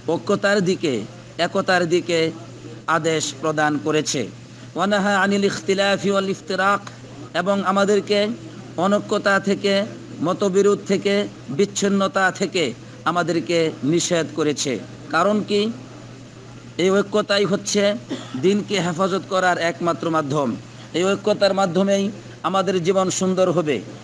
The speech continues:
এই ঐক্যতার মাধ্যমেই আমরা জান্নাতে প্রবেশ করতে পারব। এজন্যই মুসলমানদেরকে ঐক্যতার প্রতি উদ্বুদ্ধ করা হয়েছে। সমস্ত অনৈক্যতা, ফাসাদ, ফিতনা এবং পরস্পর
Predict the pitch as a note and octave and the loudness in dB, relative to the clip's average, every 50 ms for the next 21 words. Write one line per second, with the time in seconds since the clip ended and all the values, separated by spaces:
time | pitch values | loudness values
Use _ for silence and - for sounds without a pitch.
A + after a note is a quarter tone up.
0 | - - - D3+ E3 F3+ F3 - - F#3+ F#3 - F#3 F3 F3 F3 F3 D#3 C#3 F3 | -18 -10 -4 -2 0 0 0 0 -2 -2 0 0 0 0 2 0 0 2 2 2
1 | F3+ F3+ E3+ E3+ E3+ E3 - - - - - - - D#3+ E3 E3+ E3 E3 D#3+ D#3 | 2 2 2 2 2 0 -2 -8 -14 -16 -18 -6 -4 -2 -2 0 2 4 4 4
2 | D#3 D3+ - - - - - - - B2 A#2+ D#3 E3 E3+ E3+ E3 E3 D3+ D#3+ E3 | 2 0 -4 -10 -16 -18 -18 -12 -10 -2 0 2 2 2 2 2 0 0 2 0
3 | D#3+ C#3 C3 D#3+ D#3 D3+ D#3+ - - - - - - D3+ A#2 D3+ D3 D3 D3 C3+ | 0 0 0 0 0 0 0 -2 0 -2 -2 -2 -2 -4 0 2 2 2 2 2
4 | B2+ A2 G2 - - - - - - - - - - D#3+ E3+ G3 G3+ G#3 G#3 G#3 | 0 -2 -2 -6 -12 -18 -20 -20 -18 -20 -18 -6 -4 -2 0 2 2 2 4 2
5 | G3+ E3+ B2 F#2+ - - - - - D#3+ F3+ - G3 F#3+ F#3+ F#3 F#3 F#3+ F#3 E3+ | 2 2 2 -2 -4 -10 -14 -6 -2 -2 0 0 0 0 2 2 2 2 2 2
6 | F#3 F#3 F#3 - F3+ F3 E3+ - - F#3 - - F#3+ F3+ - F3 E3+ D#3 C3+ E3+ | 2 0 2 2 4 4 4 4 2 -2 -2 0 -2 0 2 0 0 0 0 -4
7 | E3+ - E3+ E3 D3+ C#3 D#3+ E3 C#3+ D#3+ D#3 C3 D#3 D3+ D3+ C#3+ D3 D3 C#3+ - | -2 0 0 0 0 0 0 0 2 0 0 0 2 2 2 4 4 2 2 0
8 | - C#3 A2 F2+ - - - - - - - - - - - F#3 G3+ G#3+ G3+ - | -2 -4 -4 -4 -6 -10 -14 -16 -16 -16 -14 -8 -6 -2 0 2 2 2 0 -2
9 | - - G#3 G#3 G3+ F3 F3+ G3 G3+ G#3 G#3 - - G#3 G3+ - G3 G3 G3+ A3+ | -6 -2 0 2 2 2 2 2 2 0 0 0 -2 0 2 2 2 2 2 0
10 | - - - - - - - - D#3 E3 E3 - G3 G3 G3 G3 G3 G3 - - | -6 -10 -16 -18 -20 -20 -8 -2 -2 -2 0 2 2 4 4 2 2 -2 -8 -16
11 | - - - - - F3 F#3 F#3 - G3+ F#3+ F#3+ G3 G3+ G3+ A3 - - - - | -20 -20 -20 -6 0 0 0 0 0 0 2 2 2 2 2 -2 -6 -12 -18 -18
12 | - - - - - - D#3+ F3+ F#3 G3+ G3 G3+ - - F3 F#3 G3 F#3 - - | -18 -18 -18 -18 -8 -2 0 2 4 4 2 2 2 0 2 2 2 2 0 -2
13 | F#3+ F#3+ F#3+ E3 | 0 0 0 0